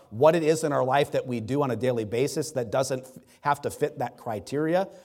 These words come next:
but we're, but we're not gonna have an authoritative list.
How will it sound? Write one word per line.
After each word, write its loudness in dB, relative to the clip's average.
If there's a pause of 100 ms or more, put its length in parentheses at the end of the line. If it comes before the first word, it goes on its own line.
(180)
but -2
we're, 2
but -2
we're 2
not 2
gonna -2
have 0
an 0
authoritative -4 (240)
list. -4